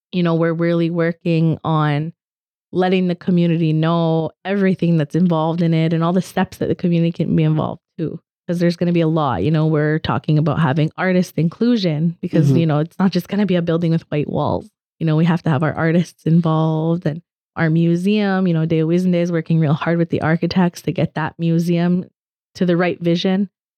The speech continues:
Speaker 1: uh, to have everything that we need, you know, showcased. And I think you can hear that I'm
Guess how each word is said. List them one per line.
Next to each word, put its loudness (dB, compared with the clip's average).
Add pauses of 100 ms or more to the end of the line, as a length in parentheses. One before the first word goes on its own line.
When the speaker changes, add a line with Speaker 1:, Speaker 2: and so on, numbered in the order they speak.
(260)
Speaker 1:
uh, 0
to 0
have -4
everything 0
that -2
we 2
need, 0
you -4
know, 2
showcased. -4 (300)
And -6 (540)
I -4
think -2
you 0
can 0
hear -2
that -8
I'm -20